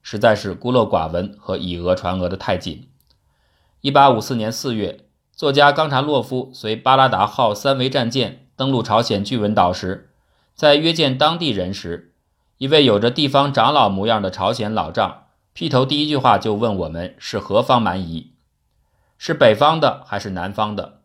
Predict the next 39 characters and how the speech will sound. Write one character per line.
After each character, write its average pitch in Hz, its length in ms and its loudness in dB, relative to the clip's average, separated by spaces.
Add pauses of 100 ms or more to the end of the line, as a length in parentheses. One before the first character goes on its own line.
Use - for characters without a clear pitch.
(400)
他 123 160 2
们 123 180 2
好 127 220 2
奇 - 140 -8
地 120 100 -2
打 - 180 -2
量 113 200 0
我 87 120 -4
们， 87 300 -10 (220)
触 - 180 -6
摸 139 160 2
我 90 180 -4
们 85 140 -4
的 98 100 -2
制 104 220 -4
服、 92 400 -8 (160)
头 101 180 0
发 127 360 0
和 104 120 -8
手 87 220 -6
上 101 160 -2
的 90 60 -6
皮 90 200 -10
肤， - 360 -12 (640)
有 113 160 4
人 135 320 6
甚 143 220 -2
至 120 100 -2
要 117 160 4
脱 151 180 -2
去 147 160 -4
我 95 140 -2
的 85 100 -4
皮 110 280 -4
鞋 92 320 -6
反 87 260 -6
复 95 100 -12
端 104 220 0
详， 90 400 -6